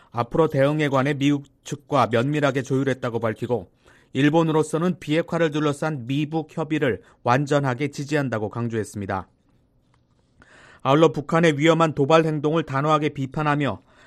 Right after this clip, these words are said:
평화적인 대화를 통해 비핵화에 나설 것을 요구하고 싶다고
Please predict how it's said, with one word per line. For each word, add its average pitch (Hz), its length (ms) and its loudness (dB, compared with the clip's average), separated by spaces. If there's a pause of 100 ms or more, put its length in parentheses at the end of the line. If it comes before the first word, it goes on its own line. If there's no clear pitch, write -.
(100)
평화적인 180 560 2
대화를 143 400 0
통해 147 240 -4
비핵화에 160 600 -2
나설 139 320 -4
것을 135 280 -4
요구하고 135 460 -2
싶다고 113 480 -6